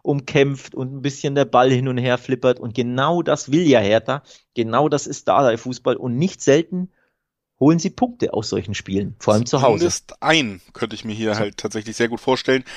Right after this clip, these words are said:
Speaker 2: Wieder der kleine Disclaimer, dass Leverkusen noch in der Euroleague ran muss heute Abend, wo wir, ähm, dann eben
Speaker 1: Je-
Speaker 2: aufgrund der Aufnahmezeitpunkt nicht
Speaker 1: Schwer-,
Speaker 2: ran müssen.
Speaker 1: schweres Spiel gegen Betis.
Speaker 2: Richtig,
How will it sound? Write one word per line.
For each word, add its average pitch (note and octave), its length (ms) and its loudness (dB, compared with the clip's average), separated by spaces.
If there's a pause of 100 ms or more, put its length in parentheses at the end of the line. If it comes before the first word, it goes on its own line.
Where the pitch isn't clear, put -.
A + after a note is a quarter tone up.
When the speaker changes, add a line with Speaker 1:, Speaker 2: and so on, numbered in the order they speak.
(300)
Speaker 2:
Wieder C3+ 200 2
der B2+ 100 0
kleine C3 300 2
Disclaimer, B2 420 -2
dass A2+ 160 -6
Leverkusen A#2+ 480 -4
noch A#2 160 -4
in G#2+ 100 -6
der G#2 160 2
Euroleague C3 480 0
ran C3 120 2
muss C#3 220 -4
heute B2+ 260 2
Abend, C3+ 400 0
wo A#2+ 140 -6
wir, G#2+ 440 -2
ähm, G#2+ 240 -8
dann G#2 160 -8
eben G#2+ 160 -8
Speaker 1:
Je- G2+ 60 -4
Speaker 2:
aufgrund A2+ 300 -4
der G2 100 0
Aufnahmezeitpunkt A#2+ 920 -2
nicht - 280 -8
Speaker 1:
Schwer-, C3 340 2
Speaker 2:
ran C3+ 80 2
müssen. C#3+ 180 -6
Speaker 1:
schweres D3+ 340 0
Spiel E3+ 260 -4
gegen B2 240 -6
Betis. - 520 -10
Speaker 2:
Richtig, - 460 -6